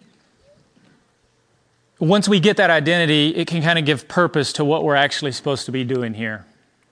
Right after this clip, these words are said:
Yesterday was an awesome day. I got up and went golfing with Chris. He beat me, so, uh, there was that. My football team won.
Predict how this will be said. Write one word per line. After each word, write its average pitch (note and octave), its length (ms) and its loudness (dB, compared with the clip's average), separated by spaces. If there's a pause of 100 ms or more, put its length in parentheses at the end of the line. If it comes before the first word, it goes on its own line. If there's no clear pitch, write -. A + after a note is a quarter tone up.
(220)
Yesterday F3+ 380 2
was D#3 140 0
an D#3 60 0
awesome D#3 300 0
day. D3+ 540 2
I D#3+ 100 0
got D#3 160 4
up C#3 140 0
and C#3 80 -4
went D#3 220 -4
golfing D3 400 -2
with C3 260 -6
Chris. D#3 560 -2 (100)
He D#3 120 -2
beat D3+ 260 -2
me, D3+ 320 -8
so, B2+ 460 -4 (840)
uh, B2 360 -6 (760)
there D3 140 -2
was C3+ 140 -2
that. D3 480 0 (880)
My D3+ 100 -2
football F3+ 300 2
team E3+ 240 0
won. D#3+ 420 0